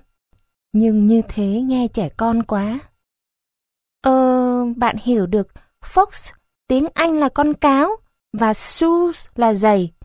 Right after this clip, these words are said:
Như thế tôi nghĩ bạn có thể trở thành một nhà vật lý đấy." Không, như thế nghe vẫn chưa ổn.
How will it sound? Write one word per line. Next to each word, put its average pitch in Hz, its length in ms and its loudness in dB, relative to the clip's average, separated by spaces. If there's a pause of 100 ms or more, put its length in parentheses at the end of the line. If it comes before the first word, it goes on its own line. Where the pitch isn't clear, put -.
(300)
Như 285 200 6
thế 269 460 0
tôi 302 120 2
nghĩ 262 400 2
bạn 240 200 0
có 320 120 -4
thể 226 180 -2
trở 170 240 -2
thành 214 200 0
một 196 140 -4
nhà 202 160 0
vật 185 200 -6
lý 214 200 2
đấy." 269 300 2 (840)
Không, 220 440 -2 (480)
như 214 240 4
thế 202 300 -4
nghe 254 220 -2
vẫn - 240 -8
chưa 294 240 2
ổn. 165 340 -2